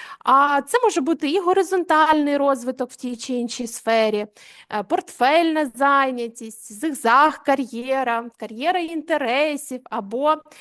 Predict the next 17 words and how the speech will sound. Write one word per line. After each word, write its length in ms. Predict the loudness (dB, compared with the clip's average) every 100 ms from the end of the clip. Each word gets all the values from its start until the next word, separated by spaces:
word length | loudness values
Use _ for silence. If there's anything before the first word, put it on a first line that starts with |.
| -20 -2
будь-який 640 | 0 2 2 2 0 2 2
інший 340 | 2 2 -2
варіант, 500 | 0 2 2 2 2
який 420 | -2 0 0 0
допомагає 960 | -2 -4 -4 -2 -2 0 2 2 0 -4
людині 560 | -6 -4 -4 -4 -8 -10 -18 -20 -6
відчувати 720 | -4 -4 -4 0 0 0 -8
себе 640 | -6 -6 -2 0 2 -2 -6 _
самореалізованим 1300 | -2 -2 0 0 -2 -2 -4 -2 -2 0 -2 -4 -10 -14
і 120 | -12 -10 -10 -12 _ -12
на 120 | -10
своєму 480 | -8 -4 0 0 0
місці 680 | 0 -2 -4 -8 -8 -8 -10 _
не 140 | -6
тільки 380 | 0 2 2 -2
професійно, 1000 | -4 -4 -6 -8 -8 -6 -4 -2 -4 -6 _ -8
але 220 | -4 -2